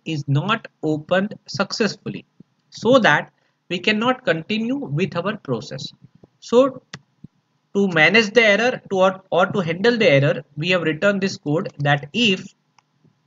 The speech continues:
file pointer equals to, equals to null, then we will be printing the message that error in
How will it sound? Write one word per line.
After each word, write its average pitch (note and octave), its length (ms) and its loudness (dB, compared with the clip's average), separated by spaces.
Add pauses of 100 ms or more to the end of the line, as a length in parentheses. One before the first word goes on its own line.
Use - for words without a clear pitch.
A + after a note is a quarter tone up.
(160)
file C#3+ 220 0
pointer G3+ 520 0 (400)
equals A3 380 0
to, A3 100 -6
equals F3 340 0
to D#3+ 120 -6
null, D3 440 0 (320)
then F3+ 240 -2
we E3+ 100 -6
will F3+ 160 -6
be F#3 140 -6
printing G3 440 -6
the G#3+ 100 -2
message A3+ 480 -4 (320)
that E3 240 -2
error D3+ 380 0 (120)
in F#3+ 200 -6